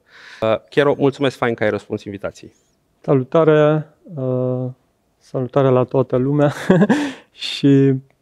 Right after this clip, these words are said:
Speaker 2: mersi, mă bucur că am, am avut ocazia să, sau am ocazia să vin și să dăm un pic din casă, să zic așa. <laughs>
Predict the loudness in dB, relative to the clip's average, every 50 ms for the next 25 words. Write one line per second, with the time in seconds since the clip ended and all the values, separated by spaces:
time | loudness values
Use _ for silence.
0 | _ _ _ -16 -12 -8 -4 -2 0 0 -2 -2 0 2 2 2 2 2 0 -2
1 | -2 -2 -2 0 0 0 0 2 2 2 2 2 0 0 -2 -4 -6 -8 _ _
2 | _ _ _ _ _ _ _ _ _ -2 0 2 2 0 -2 _ _ _ _ _
3 | _ _ _ _ _ _ _ _ _ _ _ -2 0 2 4 4 2 2 2 2
4 | 0 2 2 0 0 2 2 2 2 4 4 4 4 2 0 -2 -4 -2 0 0
5 | 2 2 0 -2 -4 -6 _ -4 0 2 4 4 4 4 2 2 2 2 2 2
6 | 4 2 2 0 0 -2 -2 -2 0 2 2 2 0 0 -4 -4 -4 -6 -6 -4
7 | -4 0 0 2 2 2 2 0 -2 -6 _ _ _ _ _ _ _ _ _ _
8 | _ _ _ _ _ _ _ _ _ _ _ _ _ -4 0 2 2 4 4 2
9 | 2 2 2 0 2 2 0 0 0 2 0 0 0 -2 -4 -6 -6 -4 -4 -4
10 | -2 -2 -2 -2 -2 -4 -2 2 2 2 2 2 0 -2 -2 -2